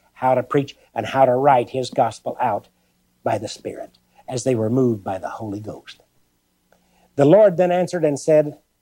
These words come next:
"Thou hypocrite, doth not each one of you on the Sabbath day loose his ox and his ass from his stall and lead him to, away to watering? Don't each one of you go out and lead your livestock to water?"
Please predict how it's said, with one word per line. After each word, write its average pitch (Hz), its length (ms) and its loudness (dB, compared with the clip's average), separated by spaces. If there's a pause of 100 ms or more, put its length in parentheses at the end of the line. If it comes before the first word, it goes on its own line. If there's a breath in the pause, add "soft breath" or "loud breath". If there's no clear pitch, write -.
(560)
"Thou 165 280 4
hypocrite, 160 640 0 (440)
doth 160 220 2
not 170 200 4
each 202 220 0
one 185 160 6
of 165 120 2
you 170 180 4
on 160 100 2
the 151 80 -2
Sabbath 156 420 2
day 147 380 0 (280)
loose 175 300 2
his 143 140 -4
ox 143 280 2
and 147 100 -6
his 131 140 -8
ass 139 240 2
from 139 160 -4
his 123 100 -8
stall 139 380 4 (320 soft breath)
and 135 220 -2
lead 151 200 4
him 135 180 -2
to, - 140 -8
away 139 220 4
to 139 160 -8
watering? 135 540 0 (840 soft breath)
Don't 151 160 6
each 180 180 0
one 190 120 4
of 190 120 4
you 180 100 -2
go 165 140 2
out 170 180 4
and 151 180 -6
lead 160 280 -4
your 139 120 -4
livestock 160 680 2
to 170 80 -6
water?" 170 440 0